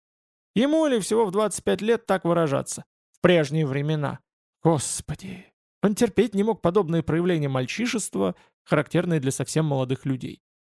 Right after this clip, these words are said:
Мимо промелькнул указатель. «Добро пожаловать в Уикершем, город чудес. Промышленность, культура, государственное мышление,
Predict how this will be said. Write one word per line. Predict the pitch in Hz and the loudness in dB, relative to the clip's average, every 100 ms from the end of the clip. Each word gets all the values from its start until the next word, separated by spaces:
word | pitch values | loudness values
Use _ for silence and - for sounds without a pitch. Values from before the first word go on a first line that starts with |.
| _ _ _ _ _ _ - | _ _ _ _ _ _ 0
Мимо | 151 254 254 240 | 2 2 2 0
промелькнул | - 143 127 - 151 143 | 0 -2 -4 -4 -2 -2
указатель. | 143 143 135 120 - _ _ _ _ _ _ _ | -2 0 -2 -4 -12 _ _ _ _ _ _ _
«Добро | - 147 143 143 | 2 4 4 2
пожаловать | 147 147 160 170 156 | 2 2 2 0 0
в | |
Уикершем, | 180 247 180 135 - 165 - _ | 0 -2 -2 -4 -4 -8 -12 _
город | 151 127 220 254 - | -4 2 2 2 0
чудес. | 185 156 - - - _ _ - | -2 -2 -6 -10 -14 _ _ -2
Промышленность, | - 143 220 - 220 233 - - | 0 2 0 0 -2 -2 -4 -2
культура, | 156 131 202 226 214 | -2 0 0 2 0
государственное | 147 - 131 143 - 139 139 131 | -2 -2 0 0 -2 -4 -2 -2
мышление, | 131 - 202 226 240 | -4 0 0 2 -2